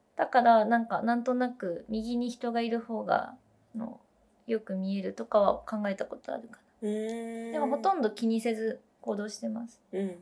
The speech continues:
Speaker 1: でも、人とご飯食べる時にカウンターが好きか、対面が好きかって話を友達としたことがあって、
Speaker 2: うん。
Speaker 1: 私はカウンター席で横に人がいて喋るのは結構好きなんですよ。
Speaker 2: うんう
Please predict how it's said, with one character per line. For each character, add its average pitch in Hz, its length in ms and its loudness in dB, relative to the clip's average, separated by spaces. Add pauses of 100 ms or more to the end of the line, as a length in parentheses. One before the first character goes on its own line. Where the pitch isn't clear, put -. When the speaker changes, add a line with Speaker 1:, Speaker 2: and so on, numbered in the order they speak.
(680)
Speaker 1:
で 294 60 -10
も、 302 400 2 (120)
人 - 240 -4
と 381 100 -2
ご 427 120 4
飯 285 180 4
食 240 120 6
べ 240 60 -2
る 220 100 0
時 214 240 -6
に 208 200 -4
カ 311 160 6
ウ 349 120 2
ン 349 40 -12
タ 339 100 8
ー 320 120 8
が 320 100 2
好 320 100 -14
き 302 160 -8
か、 202 400 4 (460)
対 247 220 -2
面 240 180 0
が 233 120 4
好 233 100 -8
き 233 140 -8
か 202 100 4
っ - 120 0
て - 380 -6 (680)
話 214 360 -2
を 202 60 -4
友 202 220 -2
達 208 160 -2
と 214 60 -6
し - 60 -6
た 220 100 2
こ 214 100 0
と 202 140 -2
が 196 100 0
あ - 20 0
っ 196 60 -8
て、 - 300 2
Speaker 2:
う 202 120 0
ん。 202 100 -6 (840)
Speaker 1:
私 330 260 2
は 349 100 8
カ 330 160 8
ウ 330 80 2
ン 320 80 -4
タ 330 180 12
ー 330 40 8
席 254 320 -2
で 190 420 2
横 226 300 2
に 277 140 2
人 277 200 2
が 262 80 6
い 262 80 4
て 269 80 2
喋 254 280 2
る 233 80 0
の 202 140 0
は 185 80 -2
結 214 220 -10
構 202 80 -8
好 202 40 -10
き - 200 -6
な 202 100 0
ん 190 60 -2
で 190 80 -6
す - 120 -14
よ。 - 160 -8
Speaker 2:
う 254 40 -2
ん 233 40 2
う 214 100 2